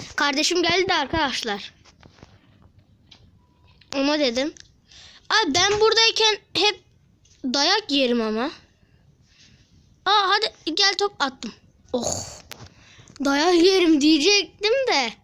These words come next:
Ee, harita güzelmiş. Aynen John Maynen. Vuruşlarını da şöyle göstereyim. Mavi.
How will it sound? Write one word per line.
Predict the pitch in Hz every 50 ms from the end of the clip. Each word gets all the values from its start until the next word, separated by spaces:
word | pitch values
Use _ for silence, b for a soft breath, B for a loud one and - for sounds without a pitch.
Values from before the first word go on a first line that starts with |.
| _ - _ b b b b b b b b b b b _ _ _ _ 571 453 -
Ee, | 403 427 523 453 320 254 233
harita | 226 - - 285 294 320 339 320 - 403 381
güzelmiş. | 349 349 349 370 403 403 403 370 320 285 247 - - 170
Aynen | 202 240 269 269 277 294 302 285 262 262 269 302 320 285
John | 302 330 330 339
Maynen. | 339 349 370 370 370 370 370 339 294 247 220 208 190 - _ _ _ _ _ b b b b b b b b b b b b b b b b b
Vuruşlarını | 269 269 302 302 311 302 - - - 339 339 330 339 359 359 320
da | 330 349 349 359 - - - _ _ _ _ _ _ _ _ _ _ _ -
şöyle | - - - 339 320 320 320 311
göstereyim. | 277 262 302 302 294 - - 370 339 330 302 294 294 320 359 339
Mavi. | 294 262 269 285 285 254 233 240 254 320